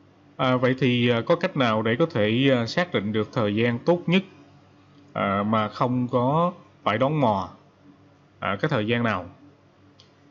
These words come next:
Thì, à, trong cái video này đó, mình sẽ hướng dẫn các bạn một cái mẹo để các bạn có thể xác định được cái giờ nào là khán giả của chúng ta đông nhất.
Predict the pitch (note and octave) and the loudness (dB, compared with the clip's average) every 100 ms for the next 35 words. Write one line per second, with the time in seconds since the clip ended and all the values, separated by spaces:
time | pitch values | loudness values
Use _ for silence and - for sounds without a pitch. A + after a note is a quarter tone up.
0 | _ _ - A#2 A#2 A2+ - C#3+ C3+ C3 | _ _ 0 2 2 0 0 0 0 0
1 | C#3+ D#3 E3+ C#3+ C3 B2 G#2 G#2+ C#3 - | 0 0 0 4 4 4 0 -2 -4 -8
2 | - C3 G#2 G2+ C3 D#3 A2 A#2 D3 G#2+ | -8 -4 -2 0 0 2 0 -2 -2 -2
3 | F#2 G2+ G#2+ G2 - A#2+ A#2 C3+ E3 D#3+ | -2 -4 -4 -4 -6 -2 0 0 -2 -8
4 | - - - G#2+ G2 G2 G#2+ - - - | -20 -20 -10 -4 -2 0 -4 -8 -20 -20
5 | - - _ - B2+ C3 C3+ A#2 B2+ D#3+ | -20 -20 _ -2 -2 0 -2 0 0 0
6 | A#2 A#2+ F#3 - A2 A2+ G2+ - - D3 | -2 -2 -4 -2 -2 0 -2 -4 -6 -2
7 | D3+ A#2 G2+ G2+ G2+ F#2 F2 - - - | 0 0 -2 -4 -4 -6 -12 -20 -20 -8
8 | G2+ G2 D#3+ D3 G2+ A#2 C#3 C3+ C#3+ A#2+ | -6 -4 -4 -2 -2 -2 -2 -4 0 0
9 | A2+ A2+ A2+ | 0 -2 -2